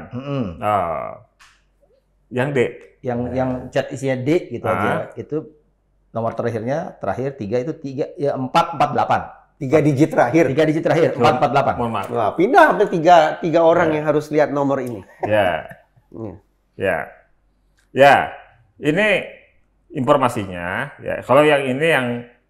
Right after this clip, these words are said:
Speaker 2: yang malah di sini kemungkinannya Marlina.
Speaker 3: Hah?
Speaker 1: Marliana.
Speaker 3: D
Speaker 2: Mar-,
Speaker 3: itu malah
Speaker 2: Mar-,
Speaker 3: Marlina?
Speaker 2: ke Marliana.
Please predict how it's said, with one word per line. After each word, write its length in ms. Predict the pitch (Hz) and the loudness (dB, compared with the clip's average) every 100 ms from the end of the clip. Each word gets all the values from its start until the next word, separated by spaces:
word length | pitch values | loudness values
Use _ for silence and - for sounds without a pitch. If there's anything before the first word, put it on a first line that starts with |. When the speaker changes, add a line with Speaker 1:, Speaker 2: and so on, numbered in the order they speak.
| _ _ _ _ | _ _ _ _
Speaker 2:
yang 200 | - 120 | -4 -2
malah 480 | 113 95 107 160 - | 0 -2 -2 -6 -10
di 140 | - 110 | -12 -10
sini 300 | 101 107 170 170 - - _ _ _ _ _ _ _ | -8 -4 -4 -4 -10 -20 _ _ _ _ _ _ _
kemungkinannya 640 | 123 113 104 110 123 135 | -4 -2 -4 -4 -4 -4
Marlina. 500 | 127 90 82 - 69 - _ _ _ | -4 -4 -6 -12 -16 -18 _ _ _
Speaker 3:
Hah? 180 | 147 214 - _ | -6 -6 -12 _
Speaker 1:
Marliana. 560 | - 101 104 117 113 - | -14 -12 -10 -10 -10 -4
Speaker 3:
D 140 | 123 | 4
Speaker 2:
Mar-, 120 | 214 | 6
Speaker 3:
itu 140 | 214 294 | 6 2
malah 160 | 254 | 4
Speaker 2:
Mar-, 100 | 240 240 | 4 4
Speaker 3:
Marlina? 320 | 254 302 294 330 | 4 2 2 0
Speaker 2:
ke 120 | 240 | -2
Marliana. 580 | 240 110 101 85 85 | 0 2 0 -4 -6